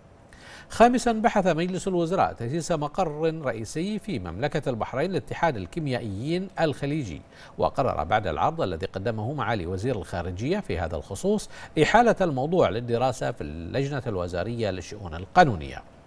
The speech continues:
سادسًا، بحث مجلس الوزراء عددا من الاقتراحات برغبة المقدمة من مجلس النواب، ووافق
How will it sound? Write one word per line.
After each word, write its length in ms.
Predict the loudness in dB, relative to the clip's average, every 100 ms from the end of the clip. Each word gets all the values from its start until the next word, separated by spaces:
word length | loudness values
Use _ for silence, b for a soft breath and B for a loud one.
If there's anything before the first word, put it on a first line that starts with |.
| -20 -20 -20 -20 -20 -20 -20 -20 -18 B B B B B 8
سادسًا، 420 | 12 12 12 10
بحث 320 | 8 6 6
مجلس 420 | 4 4 0 0
الوزراء 360 | 2 2 4 2
عددا 400 | 2 2 2 2
من 140 | 0
الاقتراحات 640 | -2 -2 -2 -2 0 -2 0
برغبة 440 | 0 0 0 -4
المقدمة 680 | -4 -6 -6 -2 -2 -2 -6
من 220 | -6 -8
مجلس 400 | -6 -4 -6 -6
النواب، 580 | -6 -6 -4 -2 -2 0
ووافق 720 | 0 0 0 -2 0 0 0